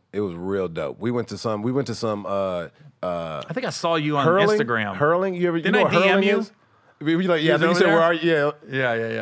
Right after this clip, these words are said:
Speaker 2: yeah.
Speaker 1: Uh, it was me and Josh Wolf, and it was, it was dope. It was, it was a good time. Um, 'cause we were playing, like, Jim, I think Jim Jeffries was, not Jim Jeffries, uh, uh, uh, Jim Gaffigan was there. It was, it was a bunch of, uh,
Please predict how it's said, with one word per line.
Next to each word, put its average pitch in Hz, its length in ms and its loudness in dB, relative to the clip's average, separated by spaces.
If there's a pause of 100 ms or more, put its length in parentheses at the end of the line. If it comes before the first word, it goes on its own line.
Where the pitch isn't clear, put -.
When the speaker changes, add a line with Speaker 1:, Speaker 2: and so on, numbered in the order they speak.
(140)
Speaker 2:
yeah. 123 60 0
Speaker 1:
Uh, 139 40 0
it 147 80 -6
was 160 140 -2
me 175 120 0
and 143 100 -2
Josh 143 240 0
Wolf, 135 240 0
and 127 140 -2
it 131 40 -2
was, 120 140 -6
it 143 80 0
was 147 140 -2
dope. 107 260 -2
It 120 60 -2
was, 120 80 -4
it 120 120 -6
was 131 120 -6
a 110 40 -12
good 110 140 -6
time. 101 320 -8
Um, 92 420 -10 (240)
'cause 139 100 -14
we 208 60 -6
were 233 60 -4
playing, 185 220 -2
like, 147 320 -4
Jim, 131 240 -6 (100)
I 123 60 -4
think 120 180 -8
Jim 127 280 -6
Jeffries 131 460 -8
was, 127 320 -12
not 151 160 -2
Jim 117 140 -6
Jeffries, 104 320 -6
uh, 92 600 -8
uh, 87 40 -14
uh, 87 120 -10
Jim 113 180 -6
Gaffigan 113 340 -4
was 104 120 -8
there. 107 420 -4 (100)
It 143 80 -4
was, 190 80 -2
it 175 40 -8
was 175 180 -4
a 165 40 -6
bunch 151 200 -2
of, 117 80 -6
uh, - 240 -18